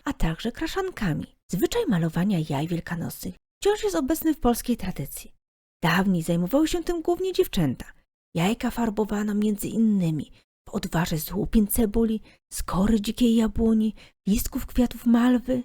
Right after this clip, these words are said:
Wcześniej jednak na skorupkach jajka rysowano rozpuszczonym woskiem wzory, tak by farba nie pokrywała miejsc powoskowanych. Rysowanie to nazywane było pisaniem, stąd też nazwa pisanki. Jeśli chcecie dowiedzieć się, jak można zdobić jajka,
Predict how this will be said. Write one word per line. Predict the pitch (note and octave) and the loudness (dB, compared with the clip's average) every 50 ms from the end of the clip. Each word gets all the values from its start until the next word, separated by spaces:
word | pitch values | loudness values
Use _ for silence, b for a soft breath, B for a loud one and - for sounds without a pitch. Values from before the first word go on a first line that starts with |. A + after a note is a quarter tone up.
| - - _ _ _ _ _ - - | -6 -16 _ _ _ _ _ -14 -6
Wcześniej | - C#4 D#4 - - G#4 C#4 - - | -4 -4 -4 -2 0 0 0 2 0
jednak | D3 - E3 C#3+ D#3+ | -2 -2 -2 -4 -2
na | E3 D#3 | -4 -4
skorupkach | D#3 - - D#3+ - A#3+ - - D4+ A#3 - - | -6 -6 -4 -4 -4 -4 -4 -2 -4 -4 -2 -2
jajka | E3+ - - - - G#3 G#3 | -4 -4 -4 -4 -4 -4 -2
rysowano | A3 A#3+ A#3+ C4 G#3+ A3+ C#4+ D#4+ F4+ F#4+ D#4 | -2 0 0 -2 -2 0 0 -2 0 0 -2
rozpuszczonym | A#3+ G#3+ - - - F#3+ D#3 - - G#3 A#3 C#4 D4+ C4 G3+ F3 | -2 -2 -4 -6 -10 -10 -10 -8 -6 -4 0 2 2 2 2 2
woskiem | - - D#3 - - - F#3 G3+ B B B B B B - | -2 -8 -10 -10 -10 -6 -6 -6 B B B B B B -10
wzory, | D#3+ - - D3+ C#3+ - - - B B B B B | -6 -2 0 0 0 -2 -6 -8 B B B B B
tak | - F3 E3+ - | -6 -4 -4 0
by | F3 D#3+ | -2 -2
farba | - - A#3 C#4+ D#4+ - - F4+ F4 D#4 | -2 0 -2 -2 -2 -2 0 0 2 4
nie | A#3+ B3 | 4 2
pokrywała | B3+ - - - E3 D#3 E3 F3+ G3+ B3 A#3+ F#3 | 2 -2 -10 -4 -4 -4 -2 -2 0 0 0 0
miejsc | E3 E3+ G3+ A#3+ - - | 2 0 0 0 -2 -2
powoskowanych. | - F#3 F#3 F3+ - - - F3+ E3 - C#3+ - - - - _ _ _ _ _ _ _ _ _ _ - F#3 | -4 -2 -2 -2 -4 -4 -8 -8 -6 -4 -6 -6 -6 -12 -16 _ _ _ _ _ _ _ _ _ _ -8 -6
Rysowanie | E3+ - - C4+ - C#4 D#4+ G4 G4+ | -4 -2 -2 0 0 0 -2 -2 -2
to | - C4+ | -2 0
nazywane | G#3 F3 D#3 - - D3 - - D3+ G3+ A#3+ A3 | 0 0 0 -2 -4 -6 -4 -2 0 0 0 0
było | F3 - D#3+ E3+ F3+ G3 | 0 0 -2 -2 0 -2
pisaniem, | - - G3 - - - E3 D#3+ D#3 D3 C3 - - - _ _ _ _ _ - - | -2 -4 -6 -4 0 0 0 0 0 -2 -4 -6 -10 -16 _ _ _ _ _ -12 -8
stąd | - - B3+ D4+ F4+ - | 0 2 2 2 2 2
też | G#4+ E4 G#3 | -2 -2 0
nazwa | G3 E3 C#3+ - - - C#4+ D4+ | 0 -2 -2 -4 -6 -8 -10 -10
pisanki. | - - A4+ - - - B4+ G4+ C4 - - - - - - _ _ _ _ _ _ _ _ - | -8 -8 -8 -6 -4 -2 2 2 2 2 0 -6 -14 -14 -16 _ _ _ _ _ _ _ _ -8
Jeśli | - - - - | -6 -6 -6 -6
chcecie | - - - - - - - | -6 -4 -4 -4 -4 -4 -4
dowiedzieć | - D#3+ - - D3+ - F#3+ F3 | -4 -4 -4 -6 -4 -4 -4 -4
się, | - - D3 | -4 -8 -8
jak | - E3 E3 A3 C#4+ - - | -6 -4 -2 -2 -2 -2 -2
można | A3 F#3+ A#3 A#3+ G#3+ F3 E3 | -2 -2 -2 -2 -4 -4 -4
zdobić | E3+ F3+ G3 F3+ - - - - - | -4 -4 -6 -6 -6 -10 -8 -4 -4
jajka, | C3+ - - - - - | -4 -4 -4 -6 -8 -10